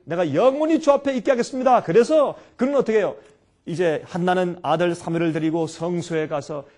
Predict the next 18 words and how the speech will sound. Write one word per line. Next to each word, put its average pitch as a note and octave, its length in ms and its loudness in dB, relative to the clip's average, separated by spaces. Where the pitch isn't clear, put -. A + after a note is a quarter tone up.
여호와 C#3+ 360 -2
앞에 C3+ 380 -10
영원히 G#3 840 -6
있게 F#3 600 -10
했다고 B2+ 560 -14
성경 A2 360 -14
말씀합니다. G2+ 440 -18
근데 C#4 160 -2
그게 B3+ 180 -2
무슨 A#3 300 -4
뜻인가를 A3+ 680 2
이십팔 G#3 560 -6
절에 C#4 220 0
설명합니다. G3 680 -6
이십팔 D3+ 400 -6
절에는 E3 340 -4
그의 E3 520 2
평생에 D#4 1120 4